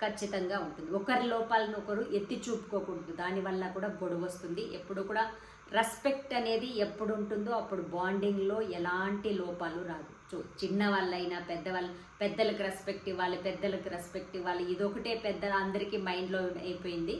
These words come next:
ఇప్పుడు ప్రతి ఒక్కరికి ఇప్పుడున్న జనరేషన్లో చిన్న పిల్లల నుంచి, ఆ, యుక్త వయసులో ఉండే వాళ్ళు కానీ అతి చిన్న పిల్లలు కూడా అందరికీ ఈగోలు అనేవి ఉంటాయి. So ఒకరి ఈగోని ఒకరు హర్ట్ చేసుకోకూడదు. So రెస్పెక్ట్ అనేది చిన్నవాళ్ళకైనా ఇవ్వాలి,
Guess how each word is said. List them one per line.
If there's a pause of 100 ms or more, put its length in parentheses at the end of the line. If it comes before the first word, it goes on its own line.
(340)
ఇప్పుడు
ప్రతి
ఒక్కరికి (140)
ఇప్పుడున్న
జనరేషన్లో
చిన్న
పిల్లల (100)
నుంచి, (500)
ఆ,
యుక్త
వయసులో
ఉండే
వాళ్ళు
కానీ
అతి (100)
చిన్న (120)
పిల్లలు (140)
కూడా
అందరికీ
ఈగోలు
అనేవి
ఉంటాయి. (180)
So
ఒకరి (140)
ఈగోని
ఒకరు (100)
హర్ట్
చేసుకోకూడదు. (440)
So (140)
రెస్పెక్ట్
అనేది (140)
చిన్నవాళ్ళకైనా
ఇవ్వాలి,